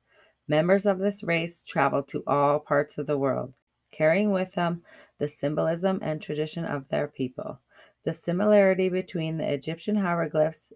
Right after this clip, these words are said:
and the language of the American Indians is very striking. The curator of well-known museums told me the other day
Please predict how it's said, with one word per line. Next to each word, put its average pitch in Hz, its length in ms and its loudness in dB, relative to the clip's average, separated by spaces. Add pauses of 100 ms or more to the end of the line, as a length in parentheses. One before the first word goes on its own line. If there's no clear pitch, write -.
and 151 140 -2
the 139 80 0
language 147 460 -2
of 160 140 0
the 180 100 0
American 160 460 0
Indians 165 720 -2 (360)
is 143 180 0
very 131 360 2
striking. - 640 -10 (180)
The 165 100 -2
curator 185 600 2
of 175 120 0
well-known 180 580 0
museums 185 640 -2 (360)
told 151 260 2
me 160 140 -2
the 165 120 0
other 156 200 2
day 151 400 0